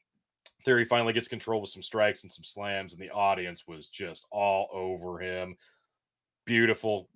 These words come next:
beautiful crowd reaction. Uh, they show off their athleticism. Ali doing backflips off the top rope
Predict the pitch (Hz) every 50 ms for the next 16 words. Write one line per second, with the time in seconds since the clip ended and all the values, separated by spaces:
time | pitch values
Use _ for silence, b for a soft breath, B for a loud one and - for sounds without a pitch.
0 | 101 95 110 113 104 92 95 82 87 92 92 90 87 85 85 87 85 82 82 -
1 | - 82 b b b b b b b 90 90 87 85 85 - - 107 104 101 123
2 | - - 147 135 135 131 123 120 117 - 110 101 98 95 90 - 95 98 95 92
3 | 95 90 - - 95 92 82 90 90 90 87 90 - 101 104 101 101 101 98 87
4 | 95 92 87 85 78 - - 110 110 107 104 - - 113 104 92 - 107 95 90
5 | - - 90 - 87 90 85 - - 92 101 101 101 98 98 95